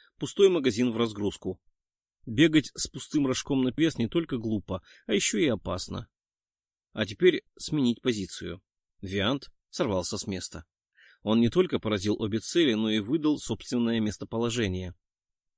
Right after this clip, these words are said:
Но Виант пригнулся, ломиться напролом тоже не стоит. Кромка окопа чуть выше уровня глаз. Едва он завернул за поворот, как за спиной грохнула граната ещё громче, чем первая.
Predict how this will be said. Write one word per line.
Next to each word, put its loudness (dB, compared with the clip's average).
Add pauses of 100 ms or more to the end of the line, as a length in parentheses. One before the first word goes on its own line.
(160)
Но 0
Виант 0
пригнулся, 0 (380)
ломиться 4
напролом 0
тоже -2
не -4
стоит. -6 (800)
Кромка 0
окопа -2
чуть -6
выше -4
уровня -4
глаз. -4 (920)
Едва 4
он 4
завернул 4
за 0
поворот, 0
как -2
за 0
спиной -2
грохнула -2
граната -4 (260)
ещё 0
громче, 0
чем -2
первая. -2